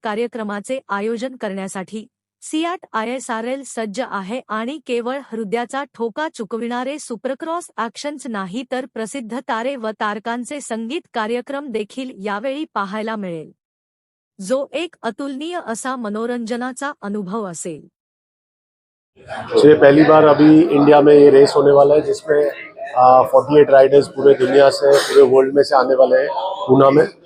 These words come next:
Speaker 2: हमारा पहला रेस चालू होएगा पूना से, आ, सेकंड राउंड जाएगा अहमदाबाद and the third will be in Delhi। पूना में रेस होने वाला है, आ, बालेवाड़ी स्टेडियम में, जिसमें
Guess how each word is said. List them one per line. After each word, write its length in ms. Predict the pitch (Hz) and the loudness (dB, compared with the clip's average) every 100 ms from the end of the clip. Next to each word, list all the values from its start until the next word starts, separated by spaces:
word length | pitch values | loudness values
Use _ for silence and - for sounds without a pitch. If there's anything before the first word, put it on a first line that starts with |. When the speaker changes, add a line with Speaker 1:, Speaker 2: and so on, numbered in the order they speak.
| _ _ | _ _
Speaker 2:
हमारा 260 | 127 135 139 | 0 4 4
पहला 300 | 135 131 139 | 6 6 8
रेस 240 | 139 139 | 6 2
चालू 260 | 135 135 135 | 0 2 2
होएगा 220 | 131 131 | 4 2
पूना 320 | 123 127 139 | 2 2 2
से, 240 | 139 156 160 - _ | 4 6 4 2 _
आ, 280 | 131 127 127 | 2 4 4
सेकंड 420 | 120 131 131 139 | 4 2 4 4
राउंड 180 | 135 135 | 4 4
जाएगा 340 | 123 123 127 135 | 6 4 6 4
अहमदाबाद 560 | 123 120 131 156 190 - - _ 120 | 2 0 2 2 0 -8 -20 _ -2
and 100 | 123 | 0
the 60 | |
third 280 | - 135 143 | 2 4 4
will 160 | 135 135 | 4 2
be 120 | 139 | 0
in 100 | 131 | 4
Delhi। 260 | 123 127 180 - - - - - - - 156 | 2 2 -4 -8 -20 -20 -18 -14 -14 -14 0
पूना 260 | 143 156 | 4 6
में 160 | 160 160 | 8 8
रेस 220 | 143 151 143 | 8 4 2
होने 160 | 143 | 2
वाला 240 | 143 143 147 | 4 4 4
है, 140 | 156 - - - - | 0 -2 -10 -14 -4
आ, 340 | 127 127 127 | 0 2 2
बालेवाड़ी 480 | 120 131 139 139 139 | 4 4 6 6 4
स्टेडियम 360 | - 127 139 147 | -4 -2 -2 -2
में, 240 | 160 208 _ - - - - | -6 -10 _ -20 -16 -16 -6
जिसमें 640 | 120 - 139 143 143 143 | -6 4 6 8 8 6